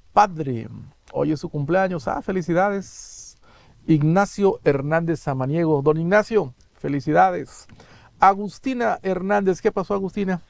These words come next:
¿Cuándo pagan para los de adultos mayores? Ya están pagando, eh, Agustina. Depende si tienes tu tarjeta bancaria,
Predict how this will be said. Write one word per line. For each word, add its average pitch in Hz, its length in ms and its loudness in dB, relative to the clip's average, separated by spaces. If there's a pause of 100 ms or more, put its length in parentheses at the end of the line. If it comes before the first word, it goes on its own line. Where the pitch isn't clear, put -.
(420)
¿Cuándo 208 280 4
pagan 196 300 0
para 165 200 2
los 151 200 -2
de 165 80 2
adultos 180 320 0
mayores? 175 460 2
Ya 165 120 2
están 262 200 0
pagando, 240 540 0 (120)
eh, 185 520 -4 (420)
Agustina. 175 540 0 (480)
Depende 180 280 4
si 165 80 -6
tienes 202 220 2
tu 180 100 0
tarjeta 185 360 0
bancaria, 180 520 2